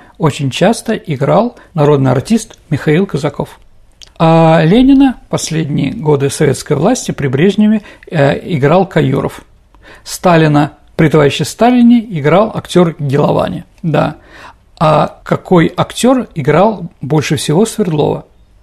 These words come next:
Да, и там была ещё подсказка, скажу, что он по национальности армянин.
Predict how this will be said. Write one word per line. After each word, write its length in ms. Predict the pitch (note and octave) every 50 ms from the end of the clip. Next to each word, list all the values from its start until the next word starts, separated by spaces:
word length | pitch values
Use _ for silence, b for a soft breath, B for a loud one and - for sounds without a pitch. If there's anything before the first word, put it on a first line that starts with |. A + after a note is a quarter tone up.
| b b b b b _
Да, 380 | E3+ D3 D3 D3 D3 - -
и 120 | - D#3+ D3 C#3+
там 160 | D#3+ D3+ C#3
была 140 | C#3+ C#3+ C#3+
ещё 180 | C3 - -
подсказка, 560 | - - C#3+ - - - B3+ B3+ - - -
скажу, 400 | E3+ - - - C#3+ B2 D#3 A3
что 180 | G#3+ - - F3
он 60 | D3+
по 100 | C3+ -
национальности 720 | C#3 C3+ B2+ - - D3 D3+ F#3 G3+ G#3 G3 - - -
армянин. 420 | D3+ C#3+ C#3+ C#3+ - D#3 - -